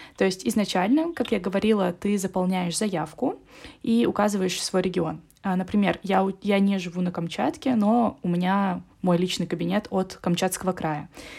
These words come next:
Соответственно, когда я подавалась на форум, я прошла как участник от Камчатского края. И со мной связался отдел работы с молодёжью, м, точно не знаю, как он называется, и они предложили мне финансирование. Сказали: "Так и так, у нас есть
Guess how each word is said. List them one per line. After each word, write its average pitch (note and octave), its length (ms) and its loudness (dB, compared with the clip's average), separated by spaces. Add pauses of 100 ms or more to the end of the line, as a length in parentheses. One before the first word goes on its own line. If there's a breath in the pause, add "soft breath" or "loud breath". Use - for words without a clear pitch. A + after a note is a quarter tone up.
Соответственно, - 480 2
когда G3 220 2
я F#3+ 80 4
подавалась G3+ 640 2
на A#3 260 2
форум, A#3+ 480 4 (300 loud breath)
я G3 340 4
прошла G#3 400 0
как G3+ 320 -2
участник F#3+ 500 -2
от F#3 100 -6
Камчатского F#3 520 -2
края. E3+ 340 -6 (380 loud breath)
И F#3+ 220 0
со F3+ 160 0
мной G3 160 4
связался F3+ 880 0
отдел F3 500 0
работы E3+ 540 2
с - 140 -4
молодёжью, C#4+ 720 0 (140)
м, G#3+ 140 0
точно G3 300 -2
не F#3 40 0
знаю, F3+ 160 0
как - 140 -8
он F#3+ 60 0
называется, G#3 640 0 (440 loud breath)
и A#3 500 4
они G3+ 160 6
предложили G3+ 440 2
мне F#3 140 0
финансирование. E3+ 680 -2
Сказали: E3+ 420 -2
"Так F3 260 -4
и F3 40 -4
так, D#4+ 400 0
у - 20 2
нас G3 260 0
есть - 440 -6